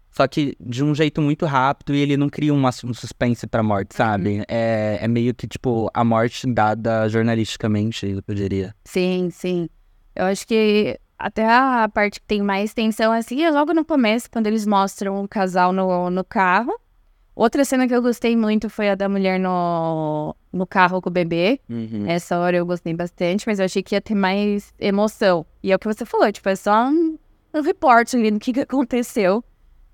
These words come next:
Speaker 2: Mas, na minha opinião, esse filme foi bem,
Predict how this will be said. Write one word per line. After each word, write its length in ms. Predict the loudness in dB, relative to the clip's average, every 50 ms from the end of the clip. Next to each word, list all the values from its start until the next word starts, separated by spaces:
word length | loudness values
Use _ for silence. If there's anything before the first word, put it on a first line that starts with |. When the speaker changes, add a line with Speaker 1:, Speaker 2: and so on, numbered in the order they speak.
| -8 -4
Speaker 2:
Mas, 880 | 0 0 2 2 2 2 0 0 0 0 0 0 0 -2 -4 -8 -14 _ _ _
na 180 | -2 0 2 2
minha 200 | 4 4 4 2
opinião, 340 | 2 2 2 2 2 2 0
esse 180 | 0 -2 -6
filme 280 | -6 -2 0 0 0 0
foi 200 | -2 -4 -4 -2
bem, 960 | -2 0 0 2 2 2 2 0 0 -2 -2 -4 -4 -6 -6 -6 -8 -8